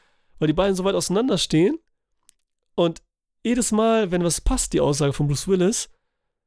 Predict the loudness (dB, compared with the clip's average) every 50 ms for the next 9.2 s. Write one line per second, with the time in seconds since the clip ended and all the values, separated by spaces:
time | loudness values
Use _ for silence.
0 | _ _ _ _ _ _ -2 -2 0 0 -2 0 0 -2 -4 -4 -6 -12 _ _
1 | _ _ -2 -2 0 0 -2 0 0 0 0 0 0 0 -2 0 0 0 2 2
2 | 0 0 0 0 2 2 0 -2 -6 _ _ _ -4 0 0 2 2 2 2 2
3 | 0 0 0 0 -2 0 -2 -2 -2 0 -2 0 0 0 0 0 0 0 -2 -4
4 | -8 _ _ _ _ _ _ _ _ _ _ _ _ _ _ 0 0 0 0 -2
5 | -6 -10 -16 _ _ _ _ _ _ _ _ _ -2 0 0 0 0 0 0 0
6 | 0 0 0 -2 -2 -2 -4 -6 -10 _ _ _ _ _ _ _ _ _ _ _
7 | _ -6 -6 -2 0 0 0 0 2 0 0 0 0 -2 -2 -2 -2 -2 0 -2
8 | -2 -4 -2 -2 0 0 0 0 -2 -2 -2 -2 -2 0 -2 -2 -2 0 0 0
9 | 0 0 -2 -6